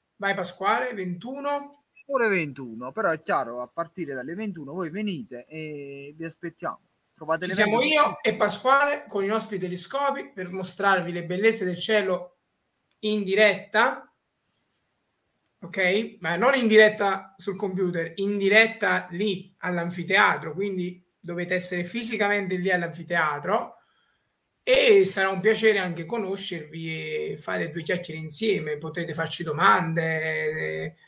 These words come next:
Speaker 2: Vi
Speaker 1: eh,
Speaker 2: aspettiamo.
Speaker 1: sarà una bella serata in compagnia dell'astronomia, ecco.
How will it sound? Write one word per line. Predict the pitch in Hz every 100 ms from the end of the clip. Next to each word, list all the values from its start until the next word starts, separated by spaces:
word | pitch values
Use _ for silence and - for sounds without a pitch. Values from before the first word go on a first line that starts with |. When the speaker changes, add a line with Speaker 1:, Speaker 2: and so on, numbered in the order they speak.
| _ _
Speaker 2:
Vi | -
Speaker 1:
eh, | -
Speaker 2:
aspettiamo. | - 165 - - - 277 349 - -
Speaker 1:
sarà | 233 233 240 240
una | 240 233 226
bella | 247 240
serata | 214 196 196 196 190 180 175 165 165 160 160 165 - _
in | - 180
compagnia | 196 185 190 202
dell'astronomia, | 196 180 175 - 156 160 180 147 156
ecco. | 147 -